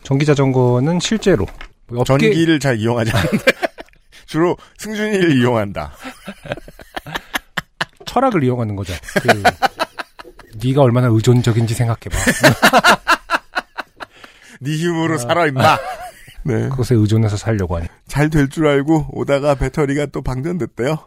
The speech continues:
Speaker 1: 제가 지금 업계에 물어봤는데
Speaker 2: 네.
Speaker 1: 전기자전거의 업계의 한계, 그쪽에서 표현하기로는 이제 담당자가 업계의 한계라고 표현하는데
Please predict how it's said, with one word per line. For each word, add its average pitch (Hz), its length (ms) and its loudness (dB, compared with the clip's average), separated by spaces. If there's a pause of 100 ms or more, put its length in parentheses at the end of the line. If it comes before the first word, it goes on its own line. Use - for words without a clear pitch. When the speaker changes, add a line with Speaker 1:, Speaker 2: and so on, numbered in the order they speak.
(220)
Speaker 1:
제가 160 200 0
지금 147 160 0
업계에 127 680 0 (580)
물어봤는데 110 880 -4 (100)
Speaker 2:
네. 101 220 -16 (160)
Speaker 1:
전기자전거의 117 720 2
업계의 160 640 2
한계, 151 320 2
그쪽에서 160 360 2
표현하기로는 156 540 2
이제 120 80 0
담당자가 123 500 2
업계의 113 400 0
한계라고 127 340 2
표현하는데 90 600 -4